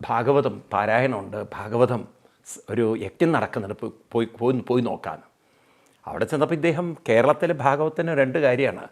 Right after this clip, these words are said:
ഒന്ന് നല്ല ശാപ്പാട് കിട്ടും, പിന്നെ അവിടെ അങ്ങനെ ഇരുന്ന് കുറച്ച് കേൾക്കാം, കേൾക്കേണ്ടവർക്ക് കേൾക്കാം, ബാക്കിയുള്ളവർക്ക് ഉറങ്ങാം. ഈ സൗകര്യങ്ങളൊക്കെ ഉണ്ട് ഭാഗവതത്തിന്.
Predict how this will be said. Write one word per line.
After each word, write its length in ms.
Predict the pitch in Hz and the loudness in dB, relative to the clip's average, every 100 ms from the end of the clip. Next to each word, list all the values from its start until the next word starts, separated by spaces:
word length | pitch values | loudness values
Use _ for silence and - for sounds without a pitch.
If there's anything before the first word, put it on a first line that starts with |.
| _ _ _ _ - | _ _ _ _ -2
ഒന്ന് 220 | 110 139 | 0 4
നല്ല 260 | 151 151 175 | 4 4 4
ശാപ്പാട് 500 | 156 135 - 160 165 | 6 4 6 4 4
കിട്ടും, 400 | 151 - 147 131 _ _ _ _ | 0 -2 -4 -6 _ _ _ _
പിന്നെ 440 | 127 110 139 190 - | 0 2 2 0 -2
അവിടെ 160 | 156 180 | 0 2
അങ്ങനെ 240 | 190 208 | 0 -2
ഇരുന്ന് 340 | 214 180 190 214 | -2 -2 -4 -2
കുറച്ച് 280 | - - 202 | -2 -2 0
കേൾക്കാം, 460 | 185 180 180 220 233 - | 2 2 2 -4 -4 -4
കേൾക്കേണ്ടവർക്ക് 540 | 98 92 101 131 143 | -2 -2 2 4 4
കേൾക്കാം, 300 | 180 175 190 | 2 2 0
ബാക്കിയുള്ളവർക്ക് 460 | 180 95 120 120 127 | 0 -2 2 2 4
ഉറങ്ങാം. 340 | 151 139 160 - _ _ _ _ _ _ _ | 2 2 -4 -8 _ _ _ _ _ _ _
ഈ 120 | 175 | 4
സൗകര്യങ്ങളൊക്കെ 720 | 220 202 175 180 180 165 135 | 6 8 8 8 4 2 0
ഉണ്ട് 120 | 123 113 | 0 -2
ഭാഗവതത്തിന്. 520 | 98 92 98 - | -4 -6 -8 -10